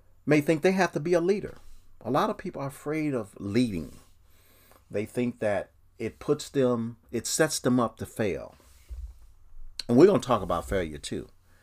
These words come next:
But being a leader, people, and, and let me just make it simple. Um, to lead someone means that you will influence or you will guide someone.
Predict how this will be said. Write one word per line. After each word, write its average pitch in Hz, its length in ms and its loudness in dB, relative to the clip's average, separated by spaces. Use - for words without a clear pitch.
But 135 180 4
being 254 260 6
a 165 80 4
leader, 123 440 2
people, 208 600 2
and, 147 160 -8
and 180 280 -2
let 202 180 0
me 254 100 0
just 135 320 -6
make 117 160 -4
it 85 100 -6
simple. - 400 -12
Um, 123 640 4
to 165 100 -2
lead 254 340 6
someone 90 600 -2
means 113 340 -2
that 95 240 -6
you 107 100 -4
will 87 160 -4
influence 147 760 -6
or 101 100 -2
you 104 220 -4
will 107 160 -6
guide 80 360 -10
someone. 52 400 -12